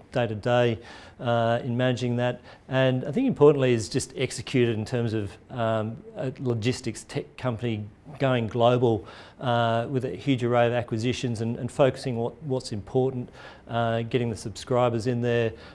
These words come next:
uh, consolidating tech where he needs to, and, uh, you know, managing that's been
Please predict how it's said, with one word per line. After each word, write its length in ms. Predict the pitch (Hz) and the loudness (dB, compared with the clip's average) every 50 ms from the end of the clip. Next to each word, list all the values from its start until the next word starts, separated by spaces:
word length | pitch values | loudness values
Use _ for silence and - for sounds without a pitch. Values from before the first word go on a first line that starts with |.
| - - | -10 -4
uh, 120 | 123 113 | -2 -2
consolidating 680 | 107 - 120 113 - - 123 117 110 117 117 110 110 104 | -2 -2 -4 -6 -2 -2 0 0 0 0 -2 -2 -2 -4
tech 260 | - - 123 123 - | -6 -6 -6 -6 -4
where 120 | - 117 113 | -4 -4 -4
he 40 | |
needs 300 | 113 113 113 117 110 - | -2 -2 -2 -4 -4 -6
to, 240 | - - 120 113 113 113 | -4 -2 -2 -2 0 -2
and, 260 | 110 110 107 101 117 | -2 -4 -4 -4 -2
uh, 260 | 117 113 110 113 113 | 0 2 2 2 0
you 80 | 120 127 | -2 -2
know, 60 | 120 113 | -4 -2
managing 380 | 117 131 135 131 120 107 117 | 0 2 2 2 0 0 -2
that's 200 | 117 117 - - | -2 -2 -4 -6
been 200 | - - 110 104 | -6 -8 -6 -6